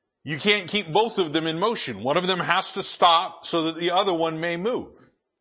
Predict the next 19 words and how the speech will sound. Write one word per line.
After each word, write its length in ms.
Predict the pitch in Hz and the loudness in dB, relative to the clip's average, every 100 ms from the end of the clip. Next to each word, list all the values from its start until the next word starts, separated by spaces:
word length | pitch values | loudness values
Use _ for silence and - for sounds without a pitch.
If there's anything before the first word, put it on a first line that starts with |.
| _ _ _ - - | _ _ _ -20 -10
Same 280 | - 254 220 | 0 0 0
thing 200 | 214 196 | -2 -2
about 320 | 170 156 156 | 0 0 0
this 140 | 147 | -6
process. 640 | - 247 240 - - - - - - - _ _ - | 2 2 2 -4 -8 -12 -18 -20 -20 -20 _ _ 0
It 140 | 170 | 2
is 320 | 190 196 156 | 4 2 0
a 280 | - 190 180 | -2 -2 -2
step-by-step 800 | - - 160 156 160 147 156 - | -2 -2 -2 0 0 0 -4 0
process. 720 | 220 233 - 92 - - - _ - - - | 0 0 -2 -8 -8 -14 -16 _ -20 -20 -6
Isn't 220 | 220 302 | -2 0
it 140 | 285 208 | 0 0
interesting 560 | 226 254 226 - 185 | 0 0 -2 0 -2
that 200 | 165 165 | -2 0
God 380 | 156 160 226 220 | 2 2 2 -2
calls 380 | - 196 196 165 | -2 0 2 2
our 160 | 165 160 | 0 -2
Christian 640 | - 220 - - 185 147 | 0 0 0 -2 -2 0
life 720 | 160 180 139 170 - - - | 2 2 2 -2 -8 -16 -18